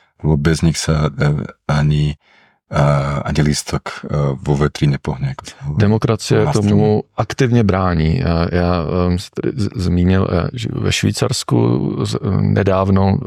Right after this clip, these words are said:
Speaker 2: minulý týden navštívil, e, Švýcarsko prezident České republiky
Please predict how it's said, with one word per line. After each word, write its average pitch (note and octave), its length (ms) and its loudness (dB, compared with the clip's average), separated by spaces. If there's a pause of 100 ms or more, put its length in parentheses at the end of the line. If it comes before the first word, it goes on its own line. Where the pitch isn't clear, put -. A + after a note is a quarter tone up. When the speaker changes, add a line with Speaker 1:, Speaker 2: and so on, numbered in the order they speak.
(400)
Speaker 2:
minulý F2+ 260 2
týden F2+ 380 2 (520)
navštívil, F2+ 560 0 (100)
e, E2+ 380 -2
Švýcarsko - 840 -2 (380)
prezident F2 420 2
České - 360 -4
republiky G#2 680 0